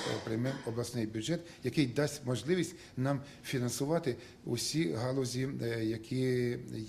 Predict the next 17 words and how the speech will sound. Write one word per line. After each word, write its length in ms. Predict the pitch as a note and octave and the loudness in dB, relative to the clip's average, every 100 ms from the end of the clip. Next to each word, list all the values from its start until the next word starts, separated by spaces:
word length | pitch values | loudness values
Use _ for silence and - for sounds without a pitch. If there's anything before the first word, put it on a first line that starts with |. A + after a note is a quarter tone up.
| - | -6
існують 460 | A#2 G#2+ A#2+ B2 A#2 - - | -6 -4 -2 0 -2 -6 -10
на 240 | - A2 G#2 | -4 -2 -2
теренах 340 | A#2 A2+ A2 - | 0 0 -2 -4
Київщини. 420 | - A#2+ G#2+ D#2 F2 - - | 0 2 2 -2 -6 -10 -6
В 40 | - | 2
першу 240 | E3 - | 2 2
чергу 380 | - C3 A2+ A2+ | 0 -2 -2 -2
це 360 | - A#2 A#2+ A#2 - - | -2 2 4 2 -4 -8
освітяни, 640 | G#2 - G2 D3 D3 C3 B2+ - - | -4 -4 -4 -4 -2 -2 -4 -10 -8
е, 560 | A#2 A2+ A2+ A2 A2 A2 - | -6 -4 -4 -4 -4 -6 -8
працівники 540 | A2+ A2+ A#2 A#2 B2 | -6 -4 -4 0 -2
охорони 340 | - - A2+ G#2 | -2 -2 -2 0
здоров'я, 460 | G2+ A#2 D3 C3+ - - - | 0 -2 0 -2 -4 -8 -4
утримання, 580 | A#2+ B2 D#3 C3+ C3 - - - | 0 2 2 2 -2 -4 -12 -6
це 160 | - | -2
соціальні 540 | C3+ B2 - B2 C#3+ C3+ | 0 2 2 4 2 0
центри. 440 | - B2 A#2+ A#2 | 0 0 0 -2